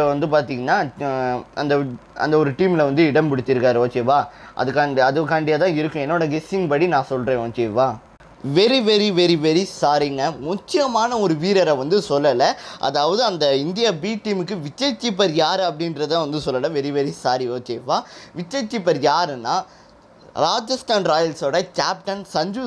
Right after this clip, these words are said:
சாம்சன் தான் வந்து wicket கீப்பரா வந்து இருக்கிறாரு. அவர் வந்து பாத்தீங்கன்னா ஒரு ரொம்பவே ஒரு முக்கியமான player. அவரை பற்றி நான் சொல்லாம விட்டதுக்கு சாரிங்க, மன்னிச்சிருங்க, ஓகேவா? But துணை captain யாருன்னு கேட்டிங்கன்னா நம்ம சி எஸ் கேல செம்மையா வந்து bowling போட்டார்ல,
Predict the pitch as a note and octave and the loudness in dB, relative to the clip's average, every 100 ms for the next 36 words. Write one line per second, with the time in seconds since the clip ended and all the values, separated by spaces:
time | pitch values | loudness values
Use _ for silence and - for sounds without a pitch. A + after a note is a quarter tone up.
0 | G#3 E3 D3+ D3 C#3 C3+ F3 C3 F#3 C#3+ | -4 -4 -4 -8 -6 -2 -2 -2 -4 -2
1 | - F3+ D#3 C3 C#3+ C#3+ C3+ C#3 C#3+ D3 | -4 -4 -4 0 2 2 0 -2 -2 0
2 | C3+ B2+ F#3 C#4+ - - - D3 E3 E3 | 0 2 0 -2 -10 -18 -4 0 2 2
3 | F3 F3+ - D#3 F3+ D3+ C#3 D#3 F#3+ A#3 | 2 -2 -2 -4 -2 -2 -4 -4 0 2
4 | G#3+ F3+ D3+ C3 F#3 F3 E3+ E3+ C#3 D#3 | 2 0 -4 -2 0 2 0 -2 2 4
5 | F3 C3+ C3 C3 E3+ F3 C#3+ C3+ D#3+ D#3+ | 4 0 -2 -4 -4 -4 -2 -2 -2 -2
6 | C3+ C#3+ C#3+ C#3+ B2+ B2 A#2+ F3 C3+ D3 | -4 -4 -4 -2 -2 0 -4 -6 -6 -4
7 | D#3+ B2 A#2+ A#2 A#2+ A2 A2+ F#3 - - | -6 -4 -4 -4 -2 -2 0 0 -2 -16
8 | - - F#3 F3+ E3 A#3+ D4+ A#3+ A#3+ F#3 | -20 -6 -2 0 -2 0 0 0 -2 0
9 | A3 F#3 F3+ G3 F3 E3 D#3+ D#3 A3+ E3+ | 0 2 0 0 -2 -2 -4 -4 -4 -2
10 | D#3 C#3 C3+ A#2+ A#2 A2+ - - - - | 0 0 0 0 -2 -4 -8 -18 -18 -6
11 | A#3 B3+ - G#3 F3 E3 E3+ F3 G3+ G#3+ | -2 -2 0 2 2 2 0 -2 0 2
12 | G#3+ F3+ E3 E3 F3+ E3+ D3+ C#3 C#3+ C3 | 2 0 0 0 0 0 0 2 0 0
13 | C3 | 0